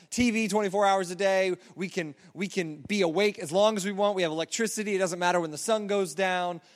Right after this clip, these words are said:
Um, I'm sure there have been times where you've gone to someone's house at midnight, where they've come to your house at midnight, where you haven't even been home at midnight. Like, like, midnight's not that big of a deal. It's just kind of staying up late. So when we hear midnight, we're like, "Eh,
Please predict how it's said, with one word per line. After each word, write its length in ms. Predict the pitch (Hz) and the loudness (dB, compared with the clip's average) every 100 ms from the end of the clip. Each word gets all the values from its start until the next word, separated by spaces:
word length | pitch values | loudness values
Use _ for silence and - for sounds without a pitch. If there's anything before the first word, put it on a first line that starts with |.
| _ | _
Um, 300 | 139 135 135 160 170 | -8 -8 -12 -16 -14
I'm 120 | 170 | -6
sure 180 | - 202 | 0 0
there 140 | 180 | 0
have 80 | 165 | -2
been 100 | 175 | -4
times 320 | 170 180 180 | -2 -2 -2
where 80 | 156 | -6
you've 240 | 156 190 | -4 -2
gone 200 | 175 185 | 0 0
to 60 | 175 | 0
someone's 340 | - 175 170 | -4 -4 -4
house 300 | 180 175 180 | 0 0 -2
at 140 | 180 165 | -8 -8
midnight, 540 | 170 180 175 180 175 - _ | -8 -4 -2 -2 -6 -20 _
where 100 | 151 | -2
they've 160 | 190 185 | -2 0
come 140 | 196 | -4
to 80 | 170 | -2
your 200 | 185 190 | 0 2
house 280 | 196 190 190 | 2 2 -4
at 80 | |
midnight, 400 | 175 190 190 185 | -6 -6 -2 -2
where 100 | 165 | -2
you 100 | 185 | -2
haven't 180 | 185 190 | -2 -2
even 200 | 180 170 | -6 -6
been 120 | 147 | -8
home 520 | 139 160 214 214 208 190 - _ - | -2 4 4 4 -2 -8 -18 _ -6
at 160 | 180 175 | -4 -2
midnight. 500 | 190 190 190 190 180 | -4 -2 0 0 0
Like, 160 | 151 - _ - | -2 -4 _ -10
like, 180 | 160 170 | -8 -4
midnight's 520 | 196 330 302 247 214 | -2 2 2 2 0
not 140 | 226 | 0
that 120 | 220 | 2
big 140 | 196 185 | 0 -4
of 80 | 170 | -2
a 20 | |
deal. 220 | 175 147 | -2 -2
It's 100 | 147 | -4
just 140 | 247 | -6
kind 160 | - 254 | -2 -2
of 80 | 185 | -4
staying 500 | - - 196 185 165 | -8 -2 -2 -2 -6
up 220 | 151 - | -8 -8
late. 180 | 127 123 | -14 -6
So 120 | 180 | -4
when 120 | 175 | -2
we 140 | 220 311 | 2 4
hear 160 | 240 | 4
midnight, 400 | 180 165 151 156 | 0 -2 -2 -2
we're 80 | 170 | -2
like, 220 | 175 170 | -4 -4
"Eh, 300 | 277 240 214 | -6 -6 -8